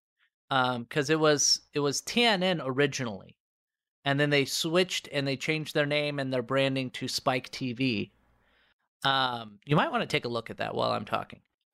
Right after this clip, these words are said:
And when Impact Wrestling or T N A Impact was taken off the air, they replaced their time slot with Cops, and Cops was getting better ratings than T N A was.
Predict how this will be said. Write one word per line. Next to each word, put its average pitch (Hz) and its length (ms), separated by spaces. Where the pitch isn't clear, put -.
And 147 460
when 139 360
Impact 170 480
Wrestling 160 460
or 120 60
T 175 260
N 151 100
A 131 320
Impact 143 720
was 143 260
taken 165 460
off 139 360
the 131 240
air, 131 500
they 151 220
replaced 170 600
their 156 160
time 190 420
slot 120 560
with 131 260
Cops, - 680
and 139 200
Cops 156 340
was 147 140
getting 143 260
better 135 380
ratings 131 560
than 123 180
T 131 220
N 120 100
A 127 140
was. - 460